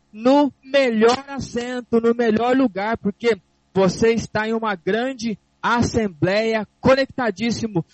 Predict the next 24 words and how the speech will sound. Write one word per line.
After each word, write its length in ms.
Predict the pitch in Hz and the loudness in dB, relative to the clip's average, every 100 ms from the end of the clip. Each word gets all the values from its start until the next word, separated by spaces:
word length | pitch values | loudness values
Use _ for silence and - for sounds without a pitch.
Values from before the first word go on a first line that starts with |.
| _ _ | _ _
com 220 | 202 208 | 4 4
muitas 420 | 202 247 285 254 | 2 -2 2 4
outras 360 | 226 240 233 214 | 6 4 2 -2
pessoas, 520 | 226 214 - 233 233 | 0 0 2 2 2
mas 200 | 214 226 | 0 -4
acima 340 | 220 - 240 240 | -6 -6 -6 -4
de 140 | 208 | -4
tudo, 360 | - 214 202 208 _ _ _ | 0 2 2 0 _ _ _
conectado 880 | - 247 240 226 - - 202 214 202 180 _ _ _ | 2 2 2 -2 -6 -4 -2 0 0 -2 _ _ _
com 300 | 220 247 233 180 | 4 6 4 2
Deus. 420 | 202 220 208 185 | 2 4 4 2
Então, 380 | 196 - 220 226 | -4 -4 -4 -4
não 380 | - 202 226 277 | -10 -8 -4 -2
somente 680 | 262 262 233 240 254 - 196 - _ _ - | 2 2 2 -2 -4 -6 -8 -8 _ _ 2
pense 440 | 226 277 254 - | 2 2 -4 -2
no 180 | 247 233 | 2 2
play 540 | - - 220 240 285 285 | 2 0 4 4 4 2
do 120 | 247 | 2
aplicativo, 800 | 233 226 - 208 - 240 262 254 _ _ _ | 2 -4 -6 -10 -4 -2 0 -2 _ _ _
mas 520 | 190 208 226 226 233 | -2 0 0 2 0
esteja 520 | 226 202 233 247 240 | 0 0 4 4 4
por 320 | 247 - 262 277 | -2 0 2 2
inteiro 840 | 277 - - 247 269 262 220 160 _ _ _ | -4 -14 -2 0 2 0 0 0 _ _ _
no 260 | 180 233 262 | -4 0 0